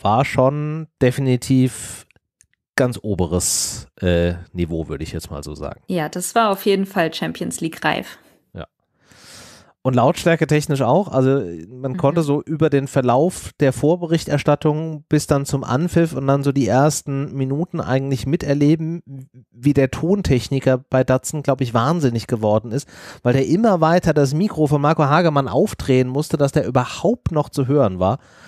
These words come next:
Speaker 1: Ähm, es war halt, also am Fernseher war das zumindest echt schwierig, da den Kommentator noch zu hören, weil du hattest so viel Hintergrundgeräusch, weil da so eine Stimmung im Stadion war. Ähm,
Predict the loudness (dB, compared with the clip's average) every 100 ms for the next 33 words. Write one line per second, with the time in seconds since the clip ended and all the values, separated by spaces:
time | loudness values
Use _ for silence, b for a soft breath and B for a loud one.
0 | B B 0 4 4 2 -2 -10 _ _
1 | _ _ _ _ _ -2 2 2 2 0
2 | 0 2 2 2 2 4 4 4 4 2
3 | 0 0 0 2 -2 -2 -4 -2 0 0
4 | 2 2 0 0 0 2 2 2 0 0
5 | 0 0 0 0 -2 -4 -6 -4 -4 -4
6 | -4 -4 0 2 2 b b b -10 -4
7 | 0 2 4 2 2 -2 0 -4 -2 0
8 | 2 4 2 0 -4 -2 -2 0 -2 -2
9 | -4 0 0 2 0 -2 -4 B B B
10 | B 2 4 4 0 -6